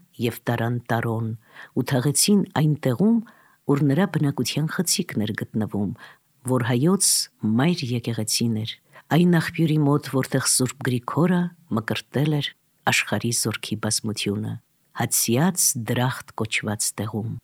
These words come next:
Այստեղ հողի տակ ծածկեցին Սուրբ Դանիելի մարմինը, ինչպես որ տեսիլքում նրանց հրամայել էր։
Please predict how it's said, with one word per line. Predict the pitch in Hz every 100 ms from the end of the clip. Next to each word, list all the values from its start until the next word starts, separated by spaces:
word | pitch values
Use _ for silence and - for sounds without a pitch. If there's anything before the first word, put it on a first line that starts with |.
| _ _ _ -
Այստեղ | 165 - 247
հողի | - 170 170 170
տակ | 175 202 -
ծածկեցին | 131 123 - 120 - 123
Սուրբ | 123 - 120 -
Դանիելի | 123 117 117 113 117
մարմինը, | 117 113 117 113 107 110 113 _ _ _
ինչպես | 123 - 160 190 -
որ | 170 165
տեսիլքում | - 107 - 104 - - 151
նրանց | 127 107 110 110
հրամայել | - 113 107 110 110 107
էր։ | 113